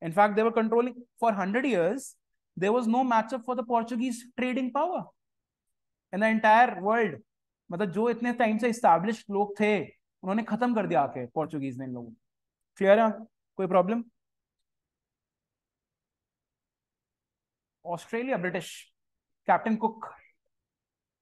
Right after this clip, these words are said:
ऑस्ट्रेलिया में, ऑस्ट्रेलिया में I have no idea, I have idea about इंडोनेशिया,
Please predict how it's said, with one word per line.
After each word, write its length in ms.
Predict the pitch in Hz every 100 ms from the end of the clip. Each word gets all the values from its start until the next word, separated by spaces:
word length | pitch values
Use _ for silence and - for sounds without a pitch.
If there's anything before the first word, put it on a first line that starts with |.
| _ _ _ _ _ _ _ _ _ _ _ _ _ _ _ _ _ _ _ _ _ _ _ _ _ _ -
ऑस्ट्रेलिया 480 | 170 - 277 285 233
में, 280 | 147 113 - _ _ _ _ _ _ _ _ 240
ऑस्ट्रेलिया 440 | 196 - 262 247
में 100 | 226
I 80 | 202
have 180 | 185 180
no 100 | 175 165
idea, 340 | 165 185 233 - - _ -
I 60 | 165
have 140 | 190
idea 280 | 185 180 208
about 220 | 214 220
इंडोनेशिया, 520 | 202 202 185 170 170